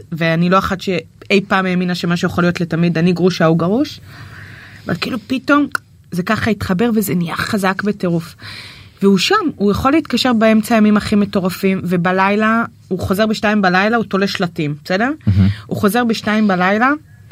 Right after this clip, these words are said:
Speaker 1: ותבור בוכה, והוא עושה לי ככה, אני באה לקום, והוא עושה לי ככה, וכאילו רץ אליה. הוא כל הזמן מקרקר סביבי, ואיך הולך לי, ומה אני צריכה, ו-,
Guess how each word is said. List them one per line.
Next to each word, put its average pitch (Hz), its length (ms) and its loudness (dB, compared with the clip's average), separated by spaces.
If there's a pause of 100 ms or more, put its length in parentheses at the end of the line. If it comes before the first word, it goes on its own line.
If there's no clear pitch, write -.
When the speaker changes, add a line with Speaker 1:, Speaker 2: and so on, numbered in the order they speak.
(480)
Speaker 1:
ותבור 175 440 0
בוכה, 190 360 2 (440)
והוא 190 80 0
עושה 233 180 -2
לי 233 120 0
ככה, 202 340 -2
אני 202 120 2
באה 196 160 2
לקום, 202 300 -2
והוא 208 100 0
עושה 202 200 0
לי 196 100 0
ככה, 220 380 -2 (240)
וכאילו 185 1000 2 (140)
רץ 185 280 -2
אליה. 165 260 -2 (1600)
הוא 254 120 -4
כל 311 180 2
הזמן 262 220 2
מקרקר 240 480 -2
סביבי, 220 340 0
ואיך 226 200 0
הולך 226 380 0
לי, 226 160 2
ומה 214 260 4
אני 226 140 4
צריכה, 202 600 0
ו-, 196 180 0